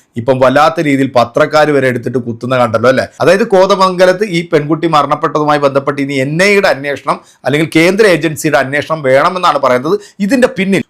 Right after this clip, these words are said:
ഗൂഢമായിട്ടുള്ള തീവ്രവാദ ബന്ധങ്ങളൊക്കെ ഉണ്ടോ ഇല്ലയോ എന്നുള്ളത് പരിശോധിക്കണം എന്നാണ് ഇപ്പൊ പറഞ്ഞുകൊണ്ടിരിക്കുന്നത്. എന്തായാലും എന്റെ പ്രിയപ്പെട്ട പ്രേക്ഷകരെ, ഇത്രയധികം വോട്ടുകൾ, ആ, മുക്കി ജയിച്ചിട്ടുള്ള ഈ തമ്പുരാനോട് ഒരൊറ്റ കാര്യമുള്ളൂ, മാനാഭിമാനം ഉണ്ടെന്നുണ്ടെങ്കിൽ,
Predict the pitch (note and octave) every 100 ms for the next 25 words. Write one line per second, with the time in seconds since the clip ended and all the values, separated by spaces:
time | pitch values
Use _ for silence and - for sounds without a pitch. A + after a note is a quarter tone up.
0 | C3+ F3 A3 G3+ F#3 D3 D3+ D3 - D#3+
1 | F3+ F#3+ F3 E3+ D3+ C#3+ D3 E3 D3+ D3
2 | C#3 D3 F3 E3 C#3+ C#3+ C#3+ C#3 C#3+ D3
3 | _ C3 B2+ B2+ F3 E3+ E3+ E3+ - C3+
4 | C3 B2+ - - C3+ C3+ B2 B2 C#3 C3
5 | A#2+ A#2+ D#3+ - - - E3+ A#3 A#3 A3+
6 | F#3+ F#3+ G3 F3+ D#3+ - D#3 D3 D3+ -
7 | C3 A3+ A#3+ A#3+ A3+ G3+ E3+ E3+ G3 F#3+
8 | F#3+ - _ - D3 D3+ D3+ C#3+ D#3 D3+
9 | - G3 D3 D3 D3+ D3+ E3+ D3+ C#3+ D3
10 | - C#3 D#3 - C3 B2 C#3+ C#3 C#3 B2+
11 | A#2 - G3+ - A#2 C3 A2+ A#2+ C3+ -
12 | _ _ C3 D3 F#3 G#3+ G#3+ F#3+ G3 F#3+
13 | F3 C3+ C3+ C3 A#2 A2+ C#3+